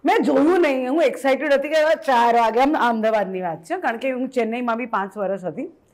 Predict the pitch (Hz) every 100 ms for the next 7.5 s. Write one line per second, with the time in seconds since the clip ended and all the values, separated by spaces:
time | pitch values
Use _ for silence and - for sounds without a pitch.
0 | _ _ _ _ _ _ _ _ - -
1 | 269 254 240 - _ 311 403 381 302 175
2 | 226 226 277 277 277 240 240 208 220 240
3 | 226 208 208 190 185 156 190 185 226 202
4 | 143 - _ _ _ _ _ _ _ _
5 | _ _ _ _ _ _ _ _ _ _
6 | _ - 277 339 - 262 269 277 330 277
7 | 240 240 311 285 -